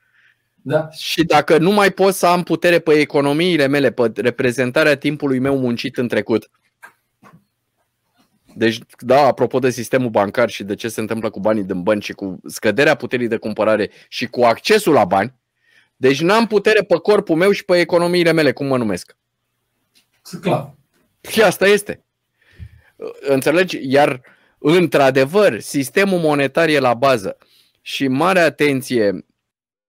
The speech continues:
Speaker 2: deosebirea între capitalist și comunist. Noi n-am avut nici comunism, nici capitalism. Capitalismul are două condiții. Piață liberă, monedă reală.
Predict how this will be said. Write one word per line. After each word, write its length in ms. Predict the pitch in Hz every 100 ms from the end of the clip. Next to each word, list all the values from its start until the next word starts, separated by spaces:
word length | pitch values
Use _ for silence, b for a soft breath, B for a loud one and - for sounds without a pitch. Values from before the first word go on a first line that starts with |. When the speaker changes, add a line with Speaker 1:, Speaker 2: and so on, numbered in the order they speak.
| _
Speaker 2:
deosebirea 680 | 110 139 143 139 147 190
între 220 | 185 160 151
capitalist 580 | 139 127 127 135 143
și 60 | 147
comunist. 460 | - 127 120 107 95
Noi 160 | 135
n-am 200 | 180 180
avut 240 | 160 147 147
nici 220 | 147 -
comunism, 500 | - 123 123 147 127
nici 140 | 120
capitalism. 580 | - 98 90 80 71 - _ _ _ _ _ _ _ _
Capitalismul 1080 | 151 196 202 165 139 110 95 78 - 92 143
are 240 | 135 151
două 300 | 147 175 185
condiții. 600 | 170 170 156 143 - - - _ _ _ _ _ _ _ _ _ _ _ _ _ _
Piață 380 | 135 139 147 151
liberă, 720 | 123 123 117 131 180 220 - _ _
monedă 440 | 123 135 151 147
reală. 360 | 147 123 90 -